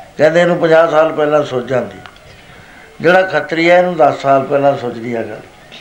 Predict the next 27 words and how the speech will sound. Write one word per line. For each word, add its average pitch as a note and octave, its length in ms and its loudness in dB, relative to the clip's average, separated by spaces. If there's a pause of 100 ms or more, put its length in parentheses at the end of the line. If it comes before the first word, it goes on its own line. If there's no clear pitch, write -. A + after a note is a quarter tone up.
(1400)
ਇਸੇ E3 280 2
ਤਰ੍ਹਾਂ D#3+ 240 4
ਕਰਦੇ C#3+ 400 -2
ਕਰਦੇ B2 600 -6 (220)
ਗਾਹਾਂ A#2+ 320 2
ਆ A2 40 0
ਗਏ। G2+ 200 -10 (2000)
ਅੱਗੇ D#3 260 2
ਆਏ E3 220 2
ਤਾਂ D#3 120 0
ਕਹਿਣ C#3 340 -2
ਲੱਗੇ C#3 280 0
ਵੀ D#3 440 -6 (1000)
ਬਾਕੀ B2 320 -2
ਸਾਰੀਆਂ C3+ 400 0
ਕੌਮਾਂ C3 420 0
ਤੋਂ C3 180 -2
ਬਾਅਦ B2+ 640 2 (220)
ਜੱਟਾਂ C3 340 0
ਦੀ C#3 120 -4
ਵਾਰੀ B2 340 -2
ਆਈ, G2+ 160 -10 (1700)
ਜੱਟਾਂ C#3+ 300 2
ਵਿੱਚੋਂ D#3+ 340 -2
ਸਿੱਖਾਂ B2 380 -2
ਦੀ A2+ 140 -6
ਵਾਰੀ, A2 280 -4